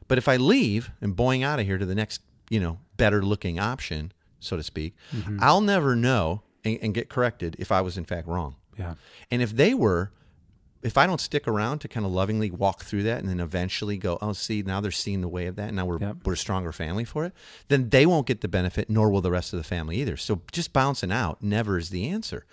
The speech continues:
Speaker 2: And you always are gonna take that baggage with you to the next place, right? Like, if
Speaker 1: Of
Speaker 2: you
Speaker 1: course
Speaker 2: bounce
Speaker 1: you
Speaker 2: out,
Speaker 1: are.
Speaker 2: you're taking, you're taking your
Speaker 1: In
Speaker 2: crap
Speaker 1: fact, that's
Speaker 2: to the
Speaker 1: how
Speaker 2: next
Speaker 1: you even
Speaker 2: church.
Speaker 1: choose your next place. Oh,
Speaker 2: Yeah.
Speaker 1: they're good on that one.
Speaker 2: Yeah.
Speaker 1: It's like people that, you know, they, they politically vote one issue.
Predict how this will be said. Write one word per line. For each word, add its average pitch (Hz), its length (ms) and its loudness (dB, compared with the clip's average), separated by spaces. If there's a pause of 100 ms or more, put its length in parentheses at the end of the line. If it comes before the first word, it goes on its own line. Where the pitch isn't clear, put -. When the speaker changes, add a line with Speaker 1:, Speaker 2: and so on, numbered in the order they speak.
(160)
Speaker 2:
And 143 140 4
you 151 120 8
always 131 200 8
are 117 60 2
gonna 110 120 2
take 107 160 -4
that - 140 -4
baggage 101 320 0
with 107 180 -2
you - 60 -8
to 107 100 -4
the 110 80 -2
next 98 260 -6
place, - 360 -6 (480)
right? 104 160 2
Like, 135 140 4
if 131 80 6
Speaker 1:
Of - 40 6
Speaker 2:
you 156 60 8
Speaker 1:
course 139 60 2
Speaker 2:
bounce 117 240 8
Speaker 1:
you 117 100 6
Speaker 2:
out, 110 60 10
Speaker 1:
are. - 40 6
Speaker 2:
you're 87 80 4
taking, 117 300 2
you're 123 100 0
taking 117 340 0
your 107 80 0
Speaker 1:
In 123 80 -4
Speaker 2:
crap - 20 -6 (100)
Speaker 1:
fact, 160 60 2
that's 165 100 4
Speaker 2:
to 120 40 4
the - 60 2
Speaker 1:
how 165 60 8
Speaker 2:
next 160 100 6
Speaker 1:
you - 40 6
even 143 140 2
Speaker 2:
church. - 80 2
Speaker 1:
choose 196 220 2
your 113 80 0
next 92 200 -4
place. 90 240 -4
Oh, 139 160 8
Speaker 2:
Yeah. 135 60 4
Speaker 1:
they're 131 100 4
good 143 200 6
on 123 140 6
that 123 220 4
one. 87 180 0 (120)
Speaker 2:
Yeah. 104 100 2
Speaker 1:
It's 101 120 2
like 165 160 0
people 143 260 2
that, 104 220 0
you 113 100 0
know, 92 120 -2
they, 92 200 0
they 98 180 -8
politically 98 500 -2
vote 90 280 0
one 90 180 0
issue. 104 360 -4